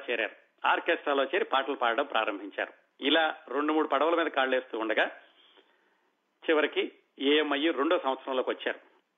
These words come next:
ఈయన ఎలాగైనా నిర్ణయించుకోవాలి, సినిమాల్లో అవకాశాలు వస్తాయా, చదువు కొనసాగించాలా అనుకుంటున్న రోజుల్లో ఎస్పీ కోదండపాణి గారే ఒక అవకాశం చూపించారు.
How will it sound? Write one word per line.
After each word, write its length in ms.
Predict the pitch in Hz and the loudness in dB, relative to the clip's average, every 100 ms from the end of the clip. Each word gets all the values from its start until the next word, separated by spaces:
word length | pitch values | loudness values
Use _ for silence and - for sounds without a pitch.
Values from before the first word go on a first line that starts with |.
| - | -10
ఈయన 240 | 131 135 123 | -4 0 4
ఎలాగైనా 400 | 135 170 165 175 | 4 4 2 0
నిర్ణయించుకోవాలి, 760 | 160 156 160 - - 135 117 | 0 0 0 0 0 0 0
సినిమాల్లో 480 | - 147 151 156 151 | -4 -2 2 2 2
అవకాశాలు 460 | 135 151 147 147 139 | 2 0 0 2 0
వస్తాయా, 420 | - 143 139 156 143 | 0 0 2 0 0
చదువు 140 | 151 | 0
కొనసాగించాలా 760 | 147 127 127 117 107 123 107 104 - _ _ _ - | 0 0 0 0 -2 -2 0 -2 -4 _ _ _ -2
అనుకుంటున్న 440 | 139 147 139 123 120 | 0 2 0 0 0
రోజుల్లో 540 | 123 120 139 208 - - _ _ _ - _ _ _ _ 147 | 0 0 2 2 0 -6 _ _ _ -20 _ _ _ _ -2
ఎస్పీ 280 | 147 185 | 0 0
కోదండపాణి 540 | 170 147 147 139 135 127 | 2 2 2 2 0 2
గారే 360 | 127 147 208 - _ - | 2 2 -2 -8 _ -2
ఒక 160 | 135 127 | 0 2
అవకాశం 400 | 117 127 117 110 | 2 0 -2 -6
చూపించారు. 480 | 113 107 - 120 | -10 -12 -10 -12